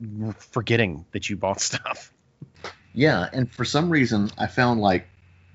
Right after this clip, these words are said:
Speaker 2: tons of freaking copies of book seventy of, uh, Tales of T M N T, Return to New York, book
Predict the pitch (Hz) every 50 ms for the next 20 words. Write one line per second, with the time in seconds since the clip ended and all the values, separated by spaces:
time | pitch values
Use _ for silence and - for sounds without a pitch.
0 | - _ _ _ - - - - - - 143 156 170 170 156 135 127 110 95 -
1 | 110 104 - 104 98 95 110 107 104 98 - 92 87 82 98 92 85 90 95 107
2 | 107 98 - - - - 113 110 113 110 98 80 78 78 80 - - - 98 92
3 | 92 92 90 87 92 87 85 85 82 80 80 87 - - _ _ _ _ _ _
4 | _ _ _ _ _ _ - - - 135 151 151 139 107 95 - - 104 98 98
5 | 95 92 - 98 90 90 87 - 113 110 110 104 98 95 98 104 110 110 - -
6 | - 92 101 110